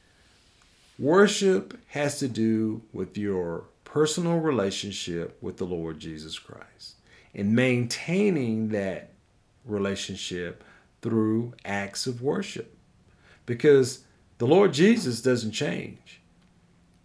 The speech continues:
His connection to us is constant.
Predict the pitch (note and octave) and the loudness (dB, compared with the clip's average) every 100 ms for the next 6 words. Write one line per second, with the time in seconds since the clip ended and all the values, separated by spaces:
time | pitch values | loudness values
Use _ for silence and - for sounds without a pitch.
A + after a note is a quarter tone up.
0 | _ _ _ _ _ _ _ _ - G3+ | _ _ _ _ _ _ _ _ 2 2
1 | G#3 - C#3+ C#3 C3 - A2+ A2 G2 A2+ | 4 0 2 4 2 0 0 0 -2 0
2 | C3 A2 G#2 - - A2+ G#2+ - - C#3 | 0 0 -2 -10 -10 -8 -8 -8 -6 -4
3 | C#3 B2 - - | -4 -6 -10 -14